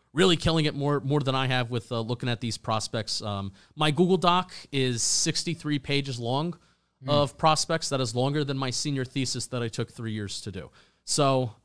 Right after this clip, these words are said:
Speaker 1: hope you stick with us. Uh,
Speaker 2: Hmm.
Speaker 1: John Boy Media Football, support us. Um, you
Speaker 2: Yeah.
Speaker 1: know, it, it's, it's coming. We're doing it.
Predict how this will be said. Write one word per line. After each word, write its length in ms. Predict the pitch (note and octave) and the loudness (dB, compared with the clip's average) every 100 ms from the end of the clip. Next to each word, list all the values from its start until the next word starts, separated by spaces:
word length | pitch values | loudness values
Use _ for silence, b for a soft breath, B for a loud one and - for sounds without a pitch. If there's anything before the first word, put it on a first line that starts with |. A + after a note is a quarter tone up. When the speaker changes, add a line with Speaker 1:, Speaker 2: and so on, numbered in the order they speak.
| _ _ | _ _
Speaker 1:
hope 180 | - F#3+ | -4 0
you 60 | G#3 | 2
stick 280 | - G3+ G3 | 4 2 4
with 220 | F3+ F3 | 2 4
us. 340 | F3 - - - | 2 4 0 4
Uh, 160 | C#3+ | 4
Speaker 2:
Hmm. 60 | D#3 | 6
Speaker 1:
John 180 | F3+ G3 | 6 8
Boy 140 | A3+ | 6
Media 200 | G#3+ G#3+ | 6 4
Football, 360 | G3+ A3 G#3+ G#3 | 4 2 2 2
support 420 | - E3 G3+ G#3+ | 2 -2 2 2
us. 260 | A#3 - - | 4 0 0
Um, 220 | D#3 D3 | 0 0
you 40 | D3+ | 0
Speaker 2:
Yeah. 40 | |
Speaker 1:
know, 80 | D3+ | 0
it, 160 | D#3+ D#3+ | 0 0
it's, 260 | D#3+ - - | 0 0 -2
it's 160 | D3 - | -2 -2
coming. 360 | - F#3+ G3+ | 2 4 4
We're 120 | E3 | 2
doing 260 | C#3 E3+ F3 | 2 4 4
it. 140 | F3 | 4